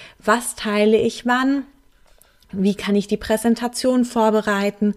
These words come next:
was passiert, wenn ich vielleicht nur einen Bildschirm habe und, und, und. Und daher haben wir uns überlegt, wir möchten euch einmal Tipps zum Präsentieren mitgeben.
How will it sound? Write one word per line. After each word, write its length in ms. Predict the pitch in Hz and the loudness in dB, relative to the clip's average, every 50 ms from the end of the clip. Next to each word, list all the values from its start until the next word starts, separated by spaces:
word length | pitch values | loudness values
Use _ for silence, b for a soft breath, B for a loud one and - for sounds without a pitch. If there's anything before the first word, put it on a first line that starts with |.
| B B B B B B B | B B B B B B B
was 240 | - 190 202 - - | -4 -4 -4 -4 -4
passiert, 440 | - 226 214 - - 220 214 208 - | -6 -6 -6 -2 2 2 2 2 2
wenn 120 | 196 196 | 0 0
ich 140 | 196 196 - | 0 -2 -2
vielleicht 480 | - 208 202 190 185 185 196 190 - - | -2 -2 -2 0 0 0 -2 -2 -2 -4
nur 160 | 208 190 - | -4 -2 -2
einen 300 | - 175 190 202 208 202 | -4 -2 0 0 2 6
Bildschirm 640 | 240 247 254 240 240 - - 233 226 214 202 190 | 6 4 4 4 -2 -4 -2 0 0 0 -2 -2
habe 380 | 202 202 202 202 190 202 196 190 B B B B B B B | -2 -2 -2 -2 0 -2 -4 -4 B B B B B B B
und, 260 | - 190 190 190 180 | 0 2 2 2 2
und, 280 | - 190 190 185 185 - | 0 0 0 0 0 -2
und. 360 | - 180 180 175 160 - - B B B B B B B B B _ | -4 -4 -4 -4 -4 -6 -12 B B B B B B B B B _
Und 220 | _ 226 233 226 247 | _ 2 2 2 2
daher 420 | 254 302 311 294 294 277 262 233 | 0 -2 -4 -4 -4 -4 -4 -4
haben 220 | 226 226 220 220 | -2 0 0 2
wir 180 | 220 240 269 - | 2 2 0 2
uns 320 | - 240 226 - - - _ - | 0 0 0 -2 -8 -10 _ -2
überlegt, 680 | 220 196 214 208 202 202 214 220 214 - - - - | 0 2 2 2 6 6 6 6 6 2 -6 -4 -2
wir 120 | 247 262 | 0 2
möchten 360 | 247 233 233 226 - - 226 | 4 4 2 2 -2 -6 -6
euch 240 | - - 202 - - | -4 -4 -6 -6 -6
einmal 300 | - 190 196 190 180 185 | -6 -4 -2 -2 -2 -4
Tipps 420 | 185 - - 262 254 - - - - | -6 -2 -4 -4 -4 -4 -10 -14 -6
zum 160 | - 202 190 | -6 -6 -6
Präsentieren 880 | - - 196 175 - 190 185 180 - - 190 196 190 185 - 185 180 | -4 -6 -6 -4 -2 -2 -4 -4 -4 -2 -2 -2 0 0 0 2 2
mitgeben. 600 | 180 180 175 180 - - - 170 160 160 165 160 | 2 2 0 -2 -8 -8 -4 -4 -4 -4 -4 -8